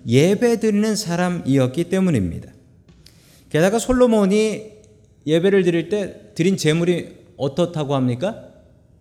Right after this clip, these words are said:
천 마리가 넘는, 이 옛날 성경에는 일천 번제라고 했습니다. 일천 번제가 뭐냐면 그때까지 드려진 제물이 천 마리가 넘었다는 겁니다.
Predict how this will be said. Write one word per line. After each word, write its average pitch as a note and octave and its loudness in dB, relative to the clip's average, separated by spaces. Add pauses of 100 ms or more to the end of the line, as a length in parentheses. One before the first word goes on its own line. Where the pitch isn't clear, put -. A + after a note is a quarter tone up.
(480)
천 - -4
마리가 G3+ 0
넘는, A#2+ -2 (220)
이 C3+ 0
옛날 D#3 2
성경에는 D#3 -2
일천 G3+ -2
번제라고 D#3+ 0
했습니다. A#2+ -2 (280)
일천 C#3+ 0
번제가 E3 2
뭐냐면 D3 0 (520)
그때까지 G#3+ 0
드려진 F#3 0
제물이 E3+ -2
천 - -8
마리가 A3 0
넘었다는 D3+ -2
겁니다. A2 -2